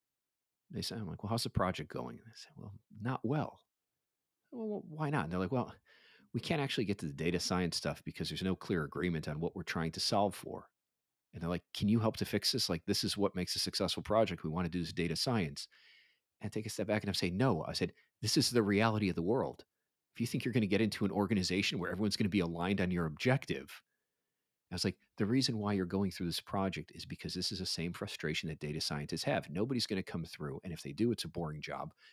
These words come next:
to say, 'Solve for this, everybody's perfectly aligned, and we're ready to take action.'" It doesn't happen that way. And so what you're seeing from those real worlds, and this is why I say be open to it, a lot of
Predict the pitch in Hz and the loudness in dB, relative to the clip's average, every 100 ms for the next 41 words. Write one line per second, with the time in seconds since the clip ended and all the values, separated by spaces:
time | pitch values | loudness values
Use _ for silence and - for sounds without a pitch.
0 | _ - - 78 73 _ _ _ _ _ | _ -2 0 0 -2 _ _ _ _ _
1 | - - 214 - 85 131 - - 160 185 | -2 2 2 4 4 4 2 0 2 4
2 | 120 104 - - 170 123 98 82 80 98 | 4 2 0 0 0 0 0 0 2 2
3 | 156 113 90 98 135 113 107 98 85 73 | 2 0 2 2 2 2 4 4 4 0
4 | - 73 69 _ _ _ _ _ - 87 | -2 -8 -10 _ _ _ _ _ -16 -2
5 | 92 87 80 101 127 85 64 - - _ | 0 0 0 0 0 0 -2 -10 -18 _
6 | _ _ _ _ - 101 - 98 98 101 | _ _ _ _ -6 -2 4 4 4 2
7 | 120 - - 175 - 107 87 98 90 - | 0 2 2 2 0 -2 0 0 0 -2
8 | 82 85 - 92 87 - 87 78 87 127 | -2 -2 -2 -2 0 0 0 0 0 2
9 | 92 80 65 64 - _ _ _ _ - | 0 -2 -6 -8 -12 _ _ _ _ -8
10 | 92 95 117 107 - | -2 2 2 0 -4